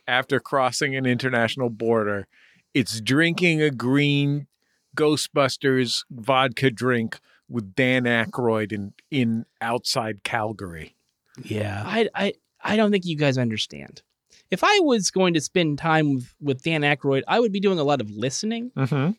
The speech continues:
Speaker 3: to him ramble on about, um, ectoplasm and, um, you know, the, the, the Bermuda Triangle and how Amelia Earhart was actually, uh, a demon. And, like, there,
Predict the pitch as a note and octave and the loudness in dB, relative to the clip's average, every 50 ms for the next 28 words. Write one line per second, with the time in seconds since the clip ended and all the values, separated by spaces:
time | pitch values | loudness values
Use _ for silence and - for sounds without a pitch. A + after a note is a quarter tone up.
0 | _ - - - G3 F#3 D#3+ F3+ F3 E3 D3+ C3 A#2+ A#2 C3 D3+ F#3 G#3 G#3+ A#3 | _ -6 0 2 2 2 2 2 0 0 0 0 -2 2 2 2 2 2 2 0
1 | A3+ G3 D3 C#3 C#3 C#3 C3+ C3+ C3+ - - A#2 A#2 B2+ A2+ A2+ A2+ A2+ G#2+ - | 2 2 2 2 2 2 0 -2 -4 -6 -8 -4 0 0 2 2 0 -2 -4 -8
2 | - _ _ _ _ _ _ _ _ _ - B2 A#2 G#2+ G#2 G#2 G2+ F#2 F2+ D#2 | -14 _ _ _ _ _ _ _ _ _ -4 -2 0 0 0 0 -2 -4 -6 -6
3 | - _ - E3 F3 - - F#3+ F3+ E3 - - E3 F3 F3+ F3+ F3 E3 D#3 E3+ | -8 _ -4 -4 -2 -2 0 -2 -2 -2 -4 -6 -2 0 2 2 2 0 2 0
4 | E3+ E3 E3 D#3+ D#3+ D#3+ D#3+ D#3 - _ - - - - - _ - C#3+ C#3+ C#3 | 0 2 2 0 0 -2 -4 -4 -6 _ -20 -20 -20 -20 -16 _ 0 2 2 4
5 | C3+ C3+ C3+ C3+ C3 C3 B2+ B2+ A#2 - B2+ C3 B2+ B2+ B2 B2 A#2+ A#2+ A#2+ B2 | 4 4 2 2 2 2 2 0 0 0 0 0 2 2 2 2 2 0 0 -4
6 | B2 - _ _ _ _ _ - D3 C#3+ C#3 C3+ C3 B2+ C3 D3 C#3+ C3 C3 C#3 | -6 -8 _ _ _ _ _ -2 0 2 2 2 2 0 0 0 0 0 0 2
7 | C#3+ C#3 C3+ B2+ A#2 C3 D3 D3+ C3+ B2+ - E3 F#3 E3 E3 G3+ G3+ F#3 E3+ - | 2 2 2 2 0 -2 -2 -2 -2 -2 0 0 0 0 0 0 0 0 0 -2
8 | - - G#3+ G3 F#3+ F#3 F3+ F3+ F3+ F3 E3 E3 E3+ E3+ E3+ E3 E3 - - E3 | -2 0 0 2 4 4 4 4 2 2 2 2 2 2 4 2 2 0 -2 -4
9 | D#3 C#3+ E3 D#3+ D#3 D3+ D3+ D3+ D#3 - F#3+ F3 F#3+ G#3 G#3 F#3 F#3 E3 - - | -4 0 2 2 2 4 4 2 2 0 0 0 0 2 2 2 0 -2 -2 0
10 | F3+ G3 G3 G3 F#3+ F3 F#3+ F#3+ F#3 E3+ - D#3+ D3 - - _ - F#3 F3+ E3+ | 0 2 2 2 2 2 2 0 0 0 0 -2 -2 -4 -4 _ 0 2 2 0
11 | - - - F#3 E3+ E3+ E3+ E3+ E3 D#3+ D#3+ E3+ E3+ - - D#3+ D3 C#3 C3 B2 | 0 -2 -2 0 0 0 2 2 2 2 0 0 -4 -4 -2 0 0 2 0 0
12 | A#2+ B2+ B2 B2+ - - F#3+ G3 G3+ G3+ G3 G3 F#3+ F#3+ F#3 F#3 F3+ F3+ E3+ D#3 | -2 -4 -6 -6 -2 0 2 4 4 4 4 4 4 4 4 4 2 2 0 -2
13 | E3 E3 - - - A#3 C#4 A#3 | -4 -4 -6 -6 -4 -4 -4 -4